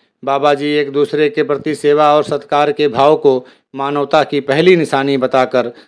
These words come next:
स्वयं अपने आचरण से दूसरों का सम्मान करने की शिक्षा देते रहे। बहन निरंजन जी के अनुसार इनका सेवा भाव शुरू से इतना प्रबल था कि जब ये छोटे थे, तब भवन में कोई महापुरुष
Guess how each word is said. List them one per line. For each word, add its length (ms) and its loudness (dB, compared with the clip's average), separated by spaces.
स्वयं 320 -2
अपने 360 -2
आचरण 360 0
से 180 -2
दूसरों 400 -2
का 140 -2
सम्मान 460 -2
करने 360 0
की 260 -6
शिक्षा 300 -2
देते 320 -2
रहे। 200 -4
बहन 260 -2
निरंजन 520 -2
जी 120 -6
के 160 0
अनुसार 500 2
इनका 300 -2
सेवा 380 2
भाव 260 0
शुरू 280 -2
से 180 -2
इतना 260 -4
प्रबल 300 2
था 340 0
कि 80 -6
जब 200 -2
ये 140 0
छोटे 380 0
थे, 240 4
तब 440 -10
भवन 260 -4
में 200 -6
कोई 240 4
महापुरुष 460 0